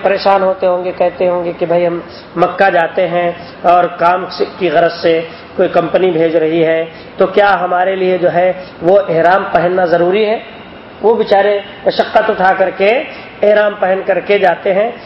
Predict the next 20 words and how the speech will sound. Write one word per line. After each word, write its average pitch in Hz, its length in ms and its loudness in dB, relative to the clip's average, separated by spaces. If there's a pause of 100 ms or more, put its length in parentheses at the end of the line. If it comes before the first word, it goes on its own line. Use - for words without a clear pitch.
(100)
اور 190 200 4 (100)
پھر 190 200 0
جو 180 100 4
ہے 190 180 2
عمرہ 185 400 2
کر 180 200 0
کے 185 80 0
تب 175 140 0 (100)
کام 170 220 2
کرتے 165 340 0
ہیں، 170 80 2
یا 180 140 2
بعد 165 200 0
میں 175 220 -2 (300)
عمرہ 202 300 4
کرتے 185 240 -2
ہیں۔ 277 120 -4
ٹھیک 359 200 0
ہے، 285 40 4
اب 196 160 0